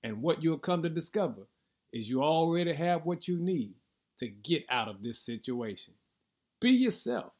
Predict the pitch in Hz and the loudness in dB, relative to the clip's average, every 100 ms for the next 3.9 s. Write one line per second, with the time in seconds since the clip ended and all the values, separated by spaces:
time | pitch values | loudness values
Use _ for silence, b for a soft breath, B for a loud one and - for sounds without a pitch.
0 | _ _ _ _ - 117 95 95 117 185 | _ _ _ _ -14 -14 -12 -6 -2 -4
1 | - 139 - 196 196 170 180 180 170 160 | -4 -6 -4 -4 -2 0 -2 -4 -4 -6
2 | 147 151 180 131 - _ _ _ _ _ | -4 -2 0 -2 -4 _ _ _ _ _
3 | _ 104 117 147 131 147 131 131 110 | _ -10 -6 -4 -2 -2 -2 -2 -6